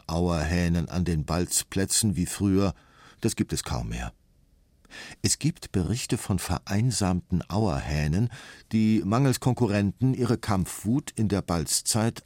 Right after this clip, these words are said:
an zufällig vorbeikommenden Mountainbikern oder Wanderern auslassen. Die genetische Verarmung schreitet voran. Die Bestände in allen Gebieten in Deutschland, im Schwarzwald, in den Alpen, im Bayerischen Wald,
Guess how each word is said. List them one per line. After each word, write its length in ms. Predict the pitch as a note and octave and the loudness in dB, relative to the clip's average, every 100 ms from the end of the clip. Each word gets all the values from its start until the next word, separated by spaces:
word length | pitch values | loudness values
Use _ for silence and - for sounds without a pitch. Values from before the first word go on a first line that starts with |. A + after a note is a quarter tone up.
| - | -4
an 140 | A2+ | -2
zufällig 560 | - - C#3+ - C3 - | -2 -2 -4 -2 -4 0
vorbeikommenden 800 | A2+ G2 G2+ - G#2 F#2 F#2 D2+ | 0 0 0 0 0 2 0 0
Mountainbikern 1000 | E2+ A#2 - D#2 C#2 C#2+ C#2 - F2+ F#2+ | 0 0 -2 -4 -2 -2 -2 -2 -2 0
oder 300 | G#2 F2+ D#2+ | -2 -2 -2
Wanderern 580 | F2 A2 G#2 A#1 C2 A#1 - | -2 -2 -2 -4 -6 -8 -12
auslassen. 720 | - A1+ - - - B2 - - _ _ _ _ _ _ _ _ _ _ - | -12 -8 -8 -8 -6 -8 -10 -14 _ _ _ _ _ _ _ _ _ _ 2
Die 80 | |
genetische 520 | B2+ C3 D3+ C3+ G#2+ A#2 | 4 6 6 4 2 2
Verarmung 600 | A2 - F2+ F2 E2 D2 _ | 2 0 2 2 0 -4 _
schreitet 460 | - D#2+ D#2 D2+ | -6 -4 -4 -6
voran. 380 | - C#2+ A#1+ A#1+ - - - - | -4 -4 -4 -6 -10 -20 -6 0
Die 80 | |
Bestände 540 | A#2 A2+ C3 A#2 A#2+ B2 | 2 4 4 4 2 2
in 200 | A2+ G2 | 0 0
allen 360 | - G#2 G2+ | 2 2 2
Gebieten 520 | F#2+ F#2 G#2 G#2+ - A#2 | 2 0 2 0 0 -2
in 200 | G2+ F2 | 0 0
Deutschland, 760 | F#2+ G2+ - A2 G#2+ F3 - - - | 0 0 0 0 0 -2 -10 -16 -8
im 120 | - | -4
Schwarzwald, 640 | - - C#2+ E2+ - E2+ - | -4 -2 -2 -2 -2 -2 -2
in 140 | E2 | -4
den 120 | D2+ | -4
Alpen, 460 | A#1+ D#2+ F2 - E2 | -4 -4 -4 -4 -6
im 160 | C#2+ | -6
Bayerischen 420 | C#2 C#2+ C2 - C2 | -6 -6 -6 -8 -4
Wald, 240 | D2+ F2 | -4 -4